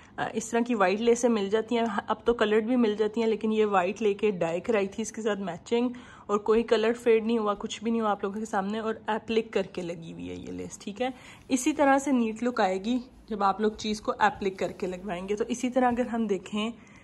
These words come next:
घेरे पे भी सेम लेस लगी हुई है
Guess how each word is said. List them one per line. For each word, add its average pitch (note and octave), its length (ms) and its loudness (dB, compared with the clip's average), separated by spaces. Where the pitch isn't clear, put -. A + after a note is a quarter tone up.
घेरे G3 420 2
पे A3 180 4
भी B3+ 200 0
सेम G3+ 380 -4
लेस G#3 320 0
लगी G3+ 220 -4
हुई A#3 180 -2
है A3+ 220 0